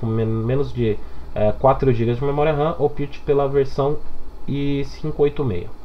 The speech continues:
tá? Então basta clicar aqui e executar o download. Se você estiver utilizando o Windows, quando você fizer o download desse arquivo, que é um arquivo ponto iso, você clica com o botão direito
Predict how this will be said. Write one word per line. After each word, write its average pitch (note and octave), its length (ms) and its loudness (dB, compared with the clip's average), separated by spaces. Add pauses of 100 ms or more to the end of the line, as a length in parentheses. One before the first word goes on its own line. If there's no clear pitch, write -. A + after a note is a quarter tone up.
(220)
tá? B2+ 140 -2 (420)
Então C#3+ 140 -4
basta D3 320 2
clicar C3 380 0
aqui F#3 340 -2 (1120)
e B2+ 100 2
executar C#3+ 520 4
o D3 60 6
download. A2+ 840 2 (1400)
Se - 140 -2
você A3 260 4
estiver D3+ 240 4
utilizando G#2+ 720 2
o C#3 220 4
Windows, A#2+ 500 0 (500)
quando D#3 200 0
você D#3+ 260 -2
fizer B2 200 -2
o A#2 80 4
download G#2+ 400 2
desse G#2 260 -2
arquivo, A#2 440 -4
que - 120 -6
é - 20 0
um G#2 60 -2
arquivo G2 320 -4
ponto G2+ 320 -4
iso, B2+ 320 -2 (400)
você C#3 160 10
clica F3+ 400 4
com E3 100 -4
o - 20 -2
botão C#3 280 6
direito C3+ 560 2